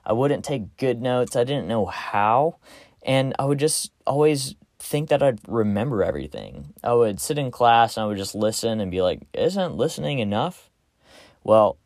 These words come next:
turns out that's not true. And I now take notes, whether it's a meeting, whether I'm meeting someone new, whether I'm just thinking,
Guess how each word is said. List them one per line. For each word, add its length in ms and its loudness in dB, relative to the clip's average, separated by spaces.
turns 320 -2
out 160 6
that's 240 -2
not 240 0
true. 540 -4
And 500 0
I 500 -2
now 720 0
take 300 -6
notes, 460 -8
whether 200 4
it's 140 -4
a 60 -2
meeting, 640 0
whether 180 2
I'm 200 2
meeting 280 -2
someone 480 -4
new, 460 -4
whether 200 4
I'm 140 0
just 320 -6
thinking, 580 -4